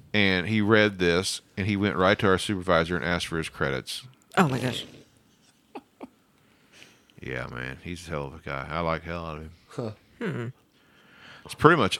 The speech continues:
Speaker 1: all I've got. You
Speaker 2: Yeah.
Speaker 1: got anything?
Speaker 2: What's coming up this Saturday?
Speaker 1: This Saturday is Cruise in Coffeeville. I think we're just gonna go up there and sit, take our kid, make a little playpen in the back of the truck, and hang out
Speaker 2: See.
Speaker 1: for a couple hours. Huh?
Speaker 2: I said, "We'll see."
Speaker 1: Uh,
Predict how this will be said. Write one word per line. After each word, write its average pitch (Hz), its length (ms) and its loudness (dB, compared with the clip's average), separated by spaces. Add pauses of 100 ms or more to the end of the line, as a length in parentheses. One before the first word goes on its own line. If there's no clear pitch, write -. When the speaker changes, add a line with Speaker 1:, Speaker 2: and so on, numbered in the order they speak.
Speaker 1:
all 120 280 10
I've 107 300 6
got. 87 340 6 (1700)
You - 80 2
Speaker 2:
Yeah. 117 40 8
Speaker 1:
got 104 100 8
anything? 117 500 0 (540)
Speaker 2:
What's - 180 -4
coming 185 160 0
up 175 100 -4
this 175 120 -2
Saturday? 170 400 -2 (640)
Speaker 1:
This 98 120 0
Saturday 104 380 8
is 92 100 0
Cruise 104 300 2
in 95 80 -2
Coffeeville. 85 800 2 (120)
I 92 120 0
think 92 240 -2
we're 87 80 0
just 87 220 -2
gonna 90 140 -2
go 90 140 0
up 90 100 2
there 90 120 2
and 87 100 -2
sit, 98 400 0
take 98 140 0
our 87 100 0
kid, 98 380 2 (100)
make 98 160 0
a 90 80 2
little 92 180 2
playpen 98 460 2
in 95 80 2
the 92 60 -2
back 95 180 2
of 101 60 -8
the - 60 -16
truck, 104 360 0
and 98 80 -6
hang 98 140 0
out 110 140 0
Speaker 2:
See. - 40 -12
Speaker 1:
for - 60 -2
a 139 40 -2
couple 85 300 0
hours. 85 320 2 (140)
Huh? 123 180 -2 (240)
Speaker 2:
I 190 60 -2
said, 190 160 -8
"We'll 196 80 -6
see." - 260 -10 (1000)
Speaker 1:
Uh, 85 380 2